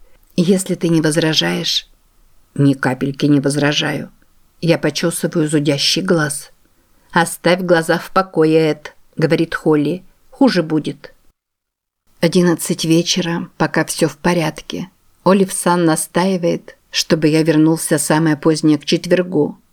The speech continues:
И мне как-то надо сказать об этом Холли, чем скорее, тем лучше. Желательно сегодня вечером.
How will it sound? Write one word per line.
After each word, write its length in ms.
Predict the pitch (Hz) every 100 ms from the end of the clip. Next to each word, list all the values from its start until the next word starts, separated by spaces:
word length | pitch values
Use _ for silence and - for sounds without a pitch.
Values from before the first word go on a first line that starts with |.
| _
И 60 | -
мне 180 | 180 170
как-то 300 | 175 - 160
надо 240 | 156 160
сказать 500 | 147 - 156 180 156
об 140 | 160 165
этом 260 | 165 170
Холли, 560 | - - 170 151 143 147 - -
чем 240 | - 165 156
скорее, 460 | - 170 160 151
тем 220 | 143 170
лучше. 520 | 175 156 - - - - _ _ -
Желательно 680 | 147 156 156 160 180 170 170
сегодня 480 | - 160 156 165
вечером. 640 | 160 156 151 - - -